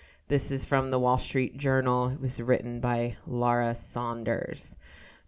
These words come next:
<clears throat> Um, based on kind of where markets are year to date, we've had this conversation a bit with clients, um, a strategy of converting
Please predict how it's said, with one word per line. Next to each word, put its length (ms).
<clears throat> 400
Um, 360
based 320
on 160
kind 140
of 80
where 120
markets 540
are 340
year 280
to 100
date, 340
we've 180
had 200
this 180
conversation 720
a 60
bit 340
with 220
clients, 800
um, 320
a 80
strategy 720
of 420
converting 720